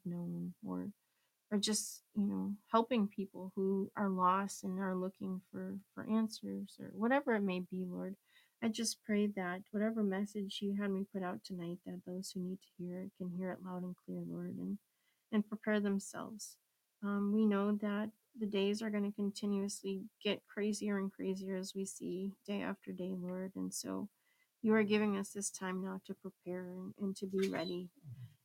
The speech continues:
And so we just ask that you, you give us the courage and, and the knowledge, Lord, to, to just keep going on and preparing just like Joseph did, Lord. Um,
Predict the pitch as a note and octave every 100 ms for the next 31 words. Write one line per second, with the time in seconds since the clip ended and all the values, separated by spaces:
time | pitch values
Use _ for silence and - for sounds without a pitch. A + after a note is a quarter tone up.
0 | _ G3 G3 - G#3+ G#3 G3+ G#3+ A#3+ -
1 | G3 G3+ - - F3+ - F#3 F#3 G3 -
2 | G3 G#3 G3+ G#3+ - G#3 - F#3 F#3 G3
3 | G3+ F#3 F3 F#3+ G3 _ _ _ _ _
4 | - G3 F#3 F3+ F3 F#3+ F3 F3 - F3+
5 | F#3 F#3+ - - F#3+ - - G3 G3+ G#3
6 | - - - G3 - _ _ _ _ _
7 | G#3+ G3 G3+ F#3+ F#3+ G3 G3 G3 - -
8 | F#3+ F#3+ F#3+ G3+ - G3+ - F3+ F3+ -
9 | F#3 - F#3 F3 F3 F3+ G3 _ _ _
10 | _ _ G3 F#3 F#3+ F#3